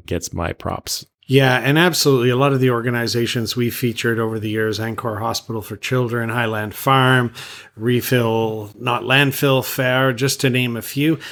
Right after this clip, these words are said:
Speaker 2: those are mostly supported by foreign visitors, right? And so they, I mean, those organizations have to be really hurting right now.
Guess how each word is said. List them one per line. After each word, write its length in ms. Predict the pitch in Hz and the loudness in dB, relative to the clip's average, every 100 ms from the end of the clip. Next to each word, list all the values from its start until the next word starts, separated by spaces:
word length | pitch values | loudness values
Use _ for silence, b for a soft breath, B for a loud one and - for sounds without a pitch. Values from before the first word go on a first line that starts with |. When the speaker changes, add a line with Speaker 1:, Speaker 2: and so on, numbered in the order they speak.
| B | B
Speaker 2:
those 200 | 190 220 | 0 4
are 60 | 190 | 4
mostly 340 | 123 123 131 | 4 2 0
supported 540 | - 104 120 110 110 98 | -2 -6 -4 -4 -4 -6
by 240 | 98 101 | -6 -6
foreign 680 | - 120 113 110 104 98 101 | -6 -6 -4 -4 -6 -10 -14
visitors, 600 | 113 123 107 95 82 - | -4 -2 -2 -6 -10 -10
right? 220 | 98 - | -10 -10
And 160 | - 107 | -10 -4
so 160 | 139 | 0
they, 300 | 127 160 135 B B B | 2 4 2 B B B
I 60 | 151 | -2
mean, 160 | 175 | 0
those 180 | 202 175 | 2 2
organizations 800 | 143 113 104 95 104 95 - 92 | 2 0 -4 -6 -8 -8 -8 -8
have 180 | 107 - | -10 -12
to 80 | 104 | -12
be 200 | 104 92 113 | -14 -12 -8
really 580 | 139 139 135 123 104 | -4 2 2 2 0
hurting 400 | 95 110 113 113 | -6 -4 -4 -2
right 240 | 110 117 113 | -2 -2 0
now. 300 | 117 117 | 0 0